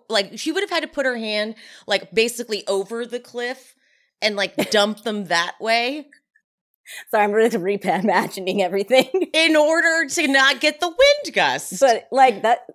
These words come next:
Speaker 2: y'all, that was human remains that just flew up, up into their bodies. Like, Merce is now f-, inside of them.
Speaker 1: Uh, yeah,
Speaker 2: <laughs>
Speaker 1: that's definitely not easy to deal with. Like,
Speaker 2: Versus
Speaker 1: that's a hard thing
Speaker 2: attached.
Speaker 1: to, ooh, that's, yeah. But I can't, Merce got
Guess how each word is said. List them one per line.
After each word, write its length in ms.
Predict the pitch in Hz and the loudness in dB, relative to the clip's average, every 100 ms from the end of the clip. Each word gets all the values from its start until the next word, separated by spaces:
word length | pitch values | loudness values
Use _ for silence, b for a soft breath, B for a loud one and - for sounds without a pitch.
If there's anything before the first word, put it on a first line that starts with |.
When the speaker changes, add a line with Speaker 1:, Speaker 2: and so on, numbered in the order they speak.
| - | -4
Speaker 2:
y'all, 400 | 220 240 185 214 | 4 4 4 2
that 80 | |
was 160 | 269 302 | 2 0
human 340 | - 254 269 | -4 -6 -4
remains 520 | 262 240 220 208 208 196 | -2 -2 -2 -4 -6 -2
that 180 | 196 | -2
just 200 | 190 185 | -2 -8
flew 200 | - 220 | -2 0
up, 80 | 214 | 2
up 140 | 185 185 - | -2 -2 -6
into 260 | 190 190 | -6 -4
their 180 | 196 185 | 0 0
bodies. 520 | 175 165 139 127 156 | 2 0 -4 -10 -10
Like, 200 | - 175 | -6 -6
Merce 360 | 165 156 214 247 | -6 0 0 2
is 140 | 220 | -4
now 400 | 160 180 175 185 | -6 -4 0 2
f-, 200 | 208 - _ | 0 -4 _
inside 640 | 185 190 175 165 175 160 | -4 -2 -4 -4 -2 -2
of 80 | 151 | -6
them. 300 | 123 104 170 _ _ _ _ _ _ _ _ _ - | -12 -16 _ _ _ _ _ _ _ _ _ _ 0
Speaker 1:
Uh, 220 | 202 330 | 4 6
yeah, 100 | 370 | 6
Speaker 2:
<laughs> 20 | 330 | 6
Speaker 1:
that's 260 | 262 - | 2 0
definitely 520 | 208 196 - 196 170 | -2 -2 0 -6 -4
not 180 | 175 156 | -2 -2
easy 240 | 151 151 156 | -2 -8 -8
to 80 | 135 | -8
deal 260 | 131 123 | -8 -8
with. 340 | 107 - - _ _ _ _ _ _ _ - | -10 -16 -20 _ _ _ _ _ _ _ -2
Like, 120 | 214 | 0
Speaker 2:
Versus 60 | 208 214 | 2 2
Speaker 1:
that's 120 | 214 | 2
a 100 | 220 | -2
hard 340 | 208 196 156 | 2 2 2
thing 160 | 180 170 | -2 -4
Speaker 2:
attached. 100 | 170 | -6
Speaker 1:
to, 360 | 196 160 143 - | -2 -2 -2 -8
ooh, 400 | 190 147 165 107 165 B B | -14 -14 -14 -14 -18 B B
that's, 460 | - - - - - | -20 -18 -14 -14 -10
yeah. 180 | - 120 - _ | -6 -6 -6 _
But 80 | 247 | 2
I 120 | 247 | 2
can't, 300 | - 285 - | -2 -6 -4
Merce 280 | 240 359 - | -4 -4 -2
got 240 | 277 233 | 0 0